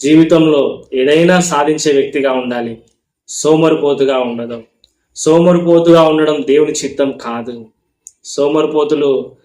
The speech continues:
దేవుని దగ్గర నుంచి శిక్షను పొందుకుంటారు. ఆమేన్. చిన్న ప్రార్థన. పరిశుద్ధుడైన దేవా, ప్రేమగల తండ్రి, మీరిచ్చిన తలాంతు, మీరిచ్చిన టాలెంట్,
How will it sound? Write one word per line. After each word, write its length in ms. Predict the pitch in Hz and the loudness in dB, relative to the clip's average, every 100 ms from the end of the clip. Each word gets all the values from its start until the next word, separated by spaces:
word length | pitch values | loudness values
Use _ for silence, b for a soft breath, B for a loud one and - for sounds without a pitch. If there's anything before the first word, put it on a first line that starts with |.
| b _ - | b _ -2
దేవుని 240 | 135 147 | 0 2
దగ్గర 220 | 143 139 143 | 0 -2 -2
నుంచి 240 | 139 - - | -4 -6 -6
శిక్షను 360 | 165 - 160 160 | -4 -2 -2 -2
పొందుకుంటారు. 680 | 147 131 127 123 117 120 110 _ _ | -2 -4 -6 -10 -14 -16 -18 _ _
ఆమేన్. 320 | 127 131 147 160 | -6 -4 -6 -8
చిన్న 400 | - - 143 139 | -14 -10 -8 -8
ప్రార్థన. 460 | 135 117 117 120 - _ _ _ _ _ | -10 -12 -12 -16 -20 _ _ _ _ _
పరిశుద్ధుడైన 580 | 147 156 180 175 180 175 | -2 -2 0 2 4 4
దేవా, 420 | 156 151 151 143 143 | 2 2 2 -2 -2
ప్రేమగల 360 | 143 143 139 | -4 -2 -4
తండ్రి, 380 | 135 139 131 127 120 - _ | -4 -6 -8 -8 -12 -16 _
మీరిచ్చిన 480 | 139 160 175 175 180 | 0 2 2 0 0
తలాంతు, 500 | 175 156 151 143 135 120 | 2 2 0 -2 -6 -6
మీరిచ్చిన 460 | 127 156 160 - 165 | -2 0 0 -2 -4
టాలెంట్, 420 | 156 139 131 123 | -2 -4 -4 -8